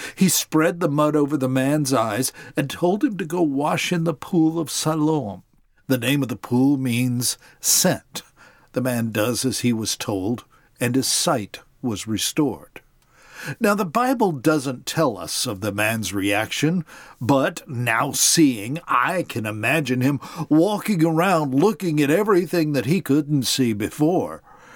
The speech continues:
Perhaps he came to people whose voices he recognized, like his family, to see their faces and to tell them the news. The next thing we are told is that his neighbors and those who knew him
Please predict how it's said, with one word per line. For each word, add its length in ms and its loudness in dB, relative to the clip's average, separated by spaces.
Perhaps 400 -2
he 120 0
came 380 2
to 100 2
people 460 2
whose 180 0
voices 540 0
he 100 4
recognized, 880 0
like 220 0
his 180 -2
family, 640 0
to 120 4
see 220 2
their 200 2
faces 680 0
and 160 0
to 100 0
tell 260 0
them 220 0
the 80 2
news. 640 2
The 80 4
next 360 -2
thing 280 0
we 180 4
are 120 2
told 440 0
is 180 4
that 120 0
his 220 0
neighbors 600 2
and 160 0
those 280 2
who 100 2
knew 240 2
him 240 2